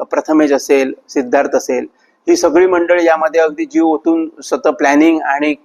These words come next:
अ, कामकाज त्यांचं सुरू आहे. सिंधुदुर्ग सायकलिंग असोसिएशन त्यांच्या मागे अगदी खंबीरपणे उभं आहे. मग ते प्लॅनिंग असेल, कुठल्याही प्रकारचा सपोर्ट असेल, या सगळ्या बाबतीत आम्ही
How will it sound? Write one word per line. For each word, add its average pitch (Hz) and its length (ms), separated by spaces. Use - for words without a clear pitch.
अ, 139 180
कामकाज 147 420
त्यांचं 147 280
सुरू 147 260
आहे. 127 160
सिंधुदुर्ग 170 480
सायकलिंग 175 420
असोसिएशन 170 680
त्यांच्या 156 280
मागे 156 380
अगदी 139 260
खंबीरपणे 156 560
उभं 147 220
आहे. 151 240
मग 147 140
ते 160 60
प्लॅनिंग 151 400
असेल, 143 320
कुठल्याही 185 340
प्रकारचा 180 440
सपोर्ट 160 360
असेल, 127 280
या 160 120
सगळ्या 175 320
बाबतीत 180 320
आम्ही 175 380